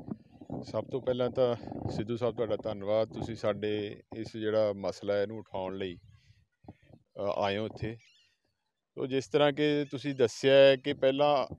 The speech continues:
ਅਵਾਰਾ ਜਿਹੜੇ ਪਸ਼ੂ ਹੈ ਉਹਨਾਂ ਤੋਂ ਲੋਕਾਂ ਨੂੰ ਬੜੀ ਇੱਕ ਸਮੱਸਿਆ ਸੀ, ਕਿਉਂਕਿ ਅਵਾਰਾ ਪਸ਼ੂ ਇੱਥੇ ਘੁੰਮਦੇ,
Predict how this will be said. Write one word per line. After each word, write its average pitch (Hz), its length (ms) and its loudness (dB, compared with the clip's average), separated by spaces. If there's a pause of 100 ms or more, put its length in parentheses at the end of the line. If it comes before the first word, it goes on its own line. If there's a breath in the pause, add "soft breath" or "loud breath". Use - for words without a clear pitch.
ਅਵਾਰਾ 113 380 6
ਜਿਹੜੇ 123 220 2 (140)
ਪਸ਼ੂ 120 400 0
ਹੈ 117 260 6 (140)
ਉਹਨਾਂ 143 400 -2
ਤੋਂ 139 300 0
ਲੋਕਾਂ 117 380 -4
ਨੂੰ 117 140 -4
ਬੜੀ 113 200 -2
ਇੱਕ 117 340 -2
ਸਮੱਸਿਆ 107 560 -4
ਸੀ, 101 340 -10 (240)
ਕਿਉਂਕਿ 113 260 -4
ਅਵਾਰਾ 104 280 4
ਪਸ਼ੂ 107 360 -4
ਇੱਥੇ 107 200 -8
ਘੁੰਮਦੇ, 101 560 -4